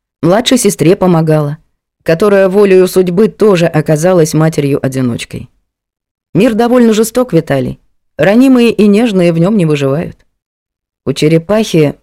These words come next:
под жёстким панцирем остаётся очень нежная спинка, позвоночником наружу, ответил он. В минуту опасности панцирь защищает, конечно. В него даже можно втянуть голову и лапы.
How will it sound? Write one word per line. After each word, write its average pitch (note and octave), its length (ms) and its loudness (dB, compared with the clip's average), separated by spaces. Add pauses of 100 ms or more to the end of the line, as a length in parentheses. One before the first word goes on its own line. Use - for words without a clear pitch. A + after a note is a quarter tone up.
под D3 180 -2
жёстким C#3 520 -2
панцирем C#3 680 -4
остаётся C#3+ 800 -2 (140)
очень D#3+ 480 -2
нежная C#3 440 -2
спинка, A#2+ 680 -8 (260)
позвоночником C3+ 920 -4
наружу, A2+ 500 -8 (580)
ответил C#3+ 600 -6
он. A2+ 260 -8 (960)
В C#3+ 100 -4
минуту G#3 400 2
опасности F#3+ 760 0
панцирь E3+ 580 -4
защищает, E3+ 760 -4
конечно. A#2 580 -6 (540)
В C3 80 -4
него C4+ 280 0
даже G3+ 260 0
можно F#3 340 0
втянуть D3+ 380 -2
голову D3+ 400 0
и C3+ 60 2
лапы. C3 420 -4